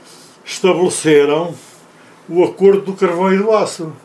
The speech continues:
que obrigaram, <laughs> que disseram para os europeus, "Vocês assinam isto." E o que é que aquilo dizia?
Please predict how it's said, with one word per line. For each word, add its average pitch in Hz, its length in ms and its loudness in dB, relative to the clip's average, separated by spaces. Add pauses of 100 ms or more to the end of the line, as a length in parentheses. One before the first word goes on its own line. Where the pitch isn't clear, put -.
(400)
que 285 100 -4
obrigaram, 135 800 0
<laughs> - 60 -18
que 147 120 -18
disseram 131 340 -2
para 131 160 -4
os 123 220 -8 (460)
europeus, 160 520 2
"Vocês 151 500 0
assinam 180 440 0
isto." - 260 -18 (920)
E 175 60 -6
o 151 80 -2
que 277 140 -4
é 247 60 0
que 208 120 -6
aquilo 196 280 0
dizia? 120 460 -6